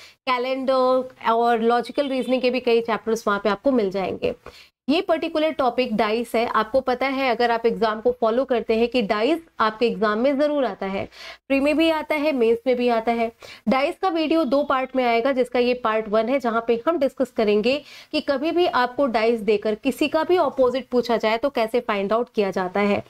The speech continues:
तो सबसे पहले डाइस के बारे में हमें कुछ चीजें समझनी पड़ेंगी, जैसे कि डाइस कितने टाइप के होते हैं, हमसे क्वेश्चन कितने टाइप के पुट अप किए जाते हैं और हर तरह के क्वेश्चन को करने का तरीका क्या होता है।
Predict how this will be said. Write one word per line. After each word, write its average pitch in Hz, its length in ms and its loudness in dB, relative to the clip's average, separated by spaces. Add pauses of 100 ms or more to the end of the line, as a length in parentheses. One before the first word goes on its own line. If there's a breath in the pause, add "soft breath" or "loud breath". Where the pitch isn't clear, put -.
(420 loud breath)
तो 285 60 -2
सबसे 311 280 -2
पहले 339 280 -2
डाइस 269 300 -2
के 320 100 -2
बारे 226 280 0
में 247 140 2
हमें 247 340 0
कुछ 320 220 0
चीजें 269 220 4
समझनी 226 380 2
पड़ेंगी, 208 540 0 (280 loud breath)
जैसे 262 200 0
कि 285 140 -2
डाइस 240 300 -2
कितने 254 300 0
टाइप 226 280 0
के 233 80 2
होते 226 380 2
हैं, 240 220 -2 (280 loud breath)
हमसे 277 280 -2
क्वेश्चन 294 400 -2
कितने 320 300 -2
टाइप 254 260 -2
के 277 80 -2
पुट 247 200 0
अप 247 160 0
किए 240 180 2
जाते 226 340 -2
हैं 240 180 0 (260 loud breath)
और 277 140 0
हर 294 200 0
तरह 277 280 -4
के 294 220 -6
क्वेश्चन 262 380 0
को - 100 2
करने 233 320 0
का 311 140 -2
तरीका 262 520 -2
क्या 226 180 -4
होता 185 320 -4
है। 190 200 -6